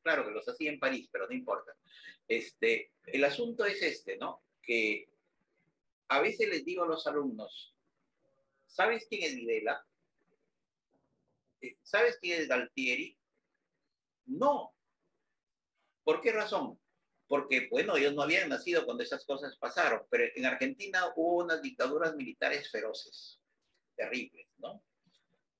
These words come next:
Y Cortázar luchó desde la literatura contra esas dictaduras.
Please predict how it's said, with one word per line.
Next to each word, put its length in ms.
Y 560
Cortázar 760
luchó 800
desde 420
la 100
literatura 800
contra 400
esas 360
dictaduras. 960